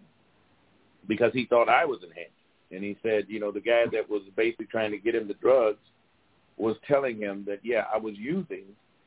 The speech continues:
and that's why I look the way I look. And so he'd been duped. So, you know, it, it, I think the misinformation is out there,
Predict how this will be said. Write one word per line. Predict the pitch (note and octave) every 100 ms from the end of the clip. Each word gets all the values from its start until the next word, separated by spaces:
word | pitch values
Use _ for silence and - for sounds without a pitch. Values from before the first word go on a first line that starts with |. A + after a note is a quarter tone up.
| _
and | G2+ G2+
that's | A2+ A2+
why | A#2 A2 G#2+
I |
look | G#2+ G2
the | G2
way | G2 F#2+
I | F#2
look. | G2 G2 - _ _ _ _ _ -
And | G#2 -
so | A#2
he'd | C#3 G3+
been | C3+ G2+
duped. | F2 E2 - _ _ _ _ _ _ -
So, | C#3 C3 B2+
you | C3+
know, | C3+ C3 B2
it, | C3+ _ -
it, | - -
I | C3
think | C#3 D#3+ D#3+
the |
misinformation | B2 C#3+ D3 C3+ B2 A#2 B2 - A#2
is | G#2
out | G#2 A#2 -
there, | A#2+ B2+